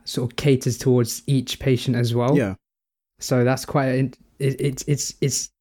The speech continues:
Speaker 1: it's wild when you see it happen in front of you, 'cause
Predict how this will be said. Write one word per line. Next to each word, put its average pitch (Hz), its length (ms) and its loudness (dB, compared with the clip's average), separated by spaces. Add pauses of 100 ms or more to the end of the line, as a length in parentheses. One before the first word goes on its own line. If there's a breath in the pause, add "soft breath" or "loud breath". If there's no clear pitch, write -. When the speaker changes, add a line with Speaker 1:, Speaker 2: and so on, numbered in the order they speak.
(240)
Speaker 1:
it's 127 180 -2
wild 143 400 2
when 127 140 4
you 123 60 4
see 127 280 2
it - 180 -4
happen 120 460 -4 (220)
in 127 80 -2
front 131 220 0
of 120 100 0
you, 117 160 -2
'cause 120 400 -4